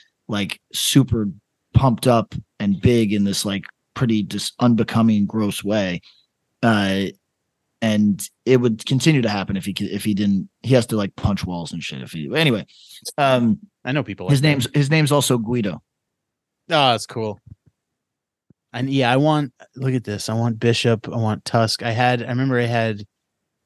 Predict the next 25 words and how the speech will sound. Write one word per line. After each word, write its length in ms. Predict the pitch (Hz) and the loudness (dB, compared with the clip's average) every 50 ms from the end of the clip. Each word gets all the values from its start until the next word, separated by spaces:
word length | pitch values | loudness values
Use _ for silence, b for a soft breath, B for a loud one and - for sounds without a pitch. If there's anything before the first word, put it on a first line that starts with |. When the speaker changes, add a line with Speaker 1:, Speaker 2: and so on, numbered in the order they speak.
| _ _ - | _ _ -6
Speaker 2:
I'm 240 | - 123 131 135 | -4 -4 -4 -4
pretty 280 | - - - 185 190 202 | -6 -4 -2 0 2 2
sure 200 | 156 - 170 147 | 2 2 2 4
I 60 | 135 123 | 4 4
had 240 | 110 123 120 104 | 4 2 2 0
all 240 | - 113 113 110 107 | 0 0 0 0 2
of 40 | 104 | 2
these. 120 | 104 98 101 | 0 0 0
I 60 | 113 | 0
don't 100 | 135 160 | 0 0
know 60 | 175 | 0
if 100 | 160 - | 0 0
I 40 | 143 | 0
had 160 | 131 123 110 - | 0 0 0 0
Iceman. 680 | 113 110 107 - - 113 104 104 104 101 101 101 101 _ _ _ _ _ _ _ _ - | -2 -2 -2 -2 -2 -2 -2 -2 -2 -4 -6 -8 -10 _ _ _ _ _ _ _ _ -10
I 80 | 113 | -10
definitely 440 | 104 104 135 135 139 - 151 139 127 | -4 0 0 0 0 2 0 2 2
had 160 | 127 120 113 117 | 4 2 2 2
Mister 280 | 117 110 - - 104 101 | 0 -2 -2 -4 -6 -6
Sinister. 720 | - - 117 107 107 101 - - - 104 101 98 98 - _ _ _ _ _ _ _ _ _ _ _ _ _ - | -4 -2 -2 -2 -2 -4 -4 -6 -4 -4 -4 -4 -6 -8 _ _ _ _ _ _ _ _ _ _ _ _ _ -8
I 80 | 113 107 | -8 -4
definitely 400 | 101 131 127 127 - 135 123 117 | 0 0 0 0 2 0 2 2
had 280 | 120 117 110 104 92 | 2 0 0 -2 -6
the 60 | 104 | -10
Brood. 600 | 92 98 101 101 104 107 107 107 104 104 101 98 | -12 -10 -6 -4 -2 -2 0 0 -2 -2 -4 -6